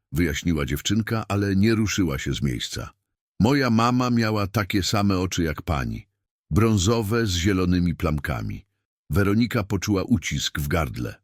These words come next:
„Tak? A gdzie jest twoja mama?” „W niebie”, dziewczynka powiedziała to tak naturalnie,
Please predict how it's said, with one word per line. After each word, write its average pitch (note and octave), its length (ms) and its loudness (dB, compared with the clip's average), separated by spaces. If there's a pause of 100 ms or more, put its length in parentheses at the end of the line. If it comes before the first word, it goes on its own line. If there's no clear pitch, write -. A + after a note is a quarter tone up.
(380)
„Tak? F2 380 -4 (420)
A F#2 80 0
gdzie E2 220 2
jest A#2+ 320 -2
twoja G#2 340 0
mama?” A#1+ 420 -2 (500)
„W D#2+ 120 0
niebie”, G2 380 0 (520)
dziewczynka F#2 520 0
powiedziała D2+ 520 -4
to D2 140 -6
tak - 280 -4
naturalnie, D2 720 -2